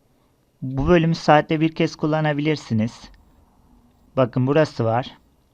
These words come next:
Short link çözerek bit kazanabiliyorsunuz. Gördüğünüz gibi burada bit değerleri var.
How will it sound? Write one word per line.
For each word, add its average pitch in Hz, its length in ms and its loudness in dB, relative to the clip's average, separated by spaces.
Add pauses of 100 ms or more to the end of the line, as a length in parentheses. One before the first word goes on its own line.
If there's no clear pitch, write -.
(600)
Short 156 380 0
link 165 180 -2
çözerek 139 640 0
bit 117 160 -6
kazanabiliyorsunuz. 117 1040 -2
Gördüğünüz 139 460 -2
gibi 120 240 -4
burada 127 320 -4
bit 135 200 -8
değerleri 113 500 0
var. 131 340 -6